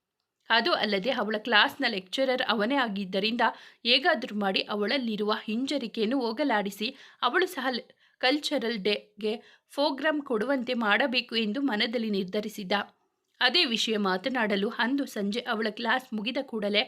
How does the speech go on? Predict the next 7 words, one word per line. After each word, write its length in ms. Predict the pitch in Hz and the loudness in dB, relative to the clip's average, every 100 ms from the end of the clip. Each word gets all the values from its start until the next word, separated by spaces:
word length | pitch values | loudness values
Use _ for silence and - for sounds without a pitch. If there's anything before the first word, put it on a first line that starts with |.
| - - - | -2 -20 -4
ಅವಳೊಂದಿಗೆ 540 | 254 247 226 262 302 269 | 0 2 2 2 0 0
ಮಾತನಾಡಲು 720 | 208 196 196 269 233 202 247 | 0 -2 -2 -2 0 -2 -4
ಪಕ್ಕದ 460 | - 277 - 311 240 226 - | -4 -6 -6 -4 -2 -4 -4
ಪಾರ್ಕ್ಗೆ 400 | 240 226 233 - | 0 2 0 -6
ಅವಳನ್ನು 460 | - 214 254 285 240 | -2 0 2 0 -2
ಕರೆದುಕೊಂಡು 540 | - 190 196 277 220 | -4 -4 -4 -4 -4
ಬಂದಿದ್ದ. 380 | 220 196 190 | -2 0 -2